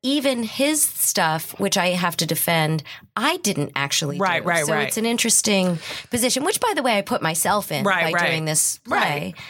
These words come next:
Speaker 2: And, you
Speaker 1: But
Speaker 2: know, you're very aware of what's going on. All right, final question.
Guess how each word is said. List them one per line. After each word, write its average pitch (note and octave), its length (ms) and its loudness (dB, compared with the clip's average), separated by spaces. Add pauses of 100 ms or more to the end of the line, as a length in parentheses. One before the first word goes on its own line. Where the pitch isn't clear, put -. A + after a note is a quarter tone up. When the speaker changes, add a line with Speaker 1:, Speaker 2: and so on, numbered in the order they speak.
Speaker 2:
And, C4+ 380 0
you F4 80 -2
Speaker 1:
But G#3+ 60 0
Speaker 2:
know, F3 160 2
you're C4 320 0
very C4+ 320 0
aware F#3 260 2
of B2+ 140 -4
what's A2 160 -2
going A#2+ 200 0
on. A#2 200 -2
All G#3 60 2
right, F3+ 180 2 (160)
final G#3 260 2
question. D#3 580 0